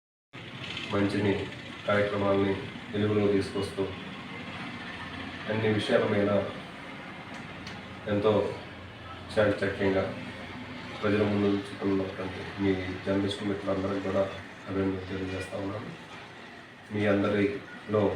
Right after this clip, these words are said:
పాలు పంచుకునే అవకాశం ఈ యొక్క క్యాలెండర్ ఆవిష్కరణలో నన్ను భాగస్వామ్యం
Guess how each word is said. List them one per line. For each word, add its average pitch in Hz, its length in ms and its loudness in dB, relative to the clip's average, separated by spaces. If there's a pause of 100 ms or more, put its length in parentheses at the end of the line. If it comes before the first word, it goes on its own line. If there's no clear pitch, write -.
పాలు 101 260 6
పంచుకునే 98 420 0
అవకాశం 98 420 -2 (1300)
ఈ 107 60 2
యొక్క 101 280 2
క్యాలెండర్ 104 340 6
ఆవిష్కరణలో 101 540 2 (720)
నన్ను 98 220 4 (100)
భాగస్వామ్యం 98 480 2